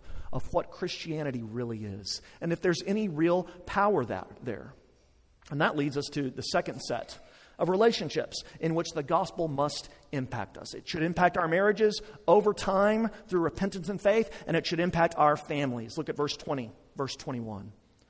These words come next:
First, Paul speaks to children. Verse twenty, "Children, obey your parents in everything,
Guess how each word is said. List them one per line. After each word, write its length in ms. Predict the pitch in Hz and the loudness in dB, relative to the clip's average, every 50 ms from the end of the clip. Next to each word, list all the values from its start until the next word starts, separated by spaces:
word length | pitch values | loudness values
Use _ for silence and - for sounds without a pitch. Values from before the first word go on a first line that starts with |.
| _ _ _ _ _ - | _ _ _ _ _ 4
First, 260 | 175 175 170 170 - | 4 4 4 2 0
Paul 160 | - 170 156 | 2 2 2
speaks 300 | 151 - - 165 - - | 2 0 -4 -4 -4 -4
to 100 | - 147 | -10 -6
children. 500 | - - 190 185 180 139 135 120 107 104 113 | -2 2 4 4 4 4 2 -2 -4 -6 -2
Verse 200 | 120 151 147 - | 0 0 0 0
twenty, 300 | - - 196 175 139 120 | -2 -2 0 0 0 -2
"Children, 480 | 113 - - 214 214 214 160 160 175 185 | -4 0 4 4 4 6 4 2 0 2
obey 440 | - 156 143 139 127 - 165 175 202 | 0 0 0 2 4 6 6 6 6
your 260 | 220 196 180 175 202 | 6 4 4 2 2
parents 800 | 202 - - 247 233 202 156 139 - - - - - - - - - - - - _ | 0 0 -2 -4 0 0 -2 -2 -2 -6 -8 -8 -6 -6 -8 -10 -16 -20 -20 -20 _
in 140 | _ - 170 | _ 0 4
everything, 720 | 165 185 220 214 208 175 156 - - 131 123 120 139 165 | 4 4 4 4 2 2 0 0 -2 -4 -4 -4 -6 -8